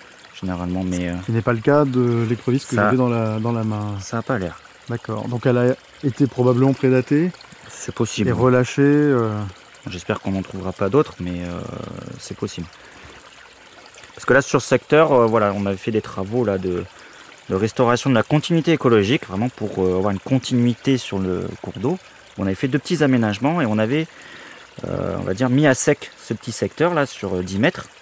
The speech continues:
Speaker 1: le temps de, le temps des travaux. Et on a retrouvé, euh, sur ce secteur, euh, plus d'une centaine d'écrevisses à pattes blanches,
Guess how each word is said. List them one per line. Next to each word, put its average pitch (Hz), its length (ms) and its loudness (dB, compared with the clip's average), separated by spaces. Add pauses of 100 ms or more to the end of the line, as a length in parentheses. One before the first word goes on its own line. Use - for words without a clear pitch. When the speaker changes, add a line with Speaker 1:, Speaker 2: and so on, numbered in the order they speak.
Speaker 1:
le 95 100 -6
temps 127 220 2
de, 101 340 4
le 98 80 2
temps 117 160 0
des 101 100 0
travaux. 107 360 -6 (560)
Et - 60 -6
on 92 120 -2
a 98 60 -2
retrouvé, 113 520 0
euh, 104 100 2
sur 92 180 -10
ce - 80 -14
secteur, 127 320 -4
euh, 104 80 -2
plus 101 140 -8
d'une 98 160 -4
centaine 113 380 -2
d'écrevisses 101 460 -6
à - 40 -14
pattes - 160 -10
blanches, 120 260 -8